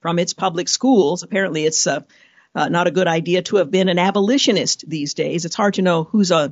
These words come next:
the good guy and who's the bad guy. Like schools everywhere, the nation's report card is dumbing down standards to hide racial disparities, and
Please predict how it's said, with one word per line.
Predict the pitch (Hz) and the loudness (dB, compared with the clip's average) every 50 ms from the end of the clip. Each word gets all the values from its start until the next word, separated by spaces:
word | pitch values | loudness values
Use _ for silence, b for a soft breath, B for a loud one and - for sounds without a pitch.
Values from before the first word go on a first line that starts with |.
| - | -6
the | - 160 | -10 0
good | 143 185 202 - | 2 2 2 4
guy | - 160 160 160 | 2 2 2 0
and | 156 156 | 0 -2
who's | 160 175 175 156 | -4 -6 -6 -6
the | - 156 | -6 -6
bad | - 160 170 175 - | -2 -2 -2 -2 -2
guy. | - 156 143 143 143 170 B B B B B B B B | -4 -4 -4 -4 -6 -8 B B B B B B B B
Like | - 226 220 220 | 0 0 2 2
schools | - - - 294 302 302 240 | 0 -2 -2 -2 -2 2 2
everywhere, | 277 269 269 285 269 247 247 262 277 | 2 2 2 0 -2 0 0 0 0
the | 240 208 | -2 -2
nation's | 190 196 208 233 - 247 214 160 | -4 -2 -2 -2 0 -2 -2 -2
report | 175 185 - - 226 240 254 | -2 -4 -2 0 0 0 0
card | - - 185 185 196 | 0 0 0 2 2
is | 196 180 143 | 0 -2 -4
dumbing | - 175 185 202 220 208 196 | -4 -2 0 2 2 2 2
down | 190 185 185 190 | 2 2 2 2
standards | 185 - - 208 208 226 247 185 151 170 196 - - | 0 0 0 0 2 2 2 2 0 -2 -2 -4 -6
to | - - 175 165 156 B B B B B B | -4 -4 -4 -4 -4 B B B B B B
hide | B - 202 202 202 196 202 180 | B 0 2 4 4 4 2 0
racial | - 143 165 185 220 214 - 226 196 | -2 -2 0 0 0 2 2 0 0
disparities, | 160 170 165 - - 208 226 240 226 175 160 156 165 190 202 - - - - - | 0 -2 -2 -2 0 0 2 2 2 0 0 -2 -2 -2 0 0 2 0 0 0
and | 175 180 175 175 | 0 -2 -2 -4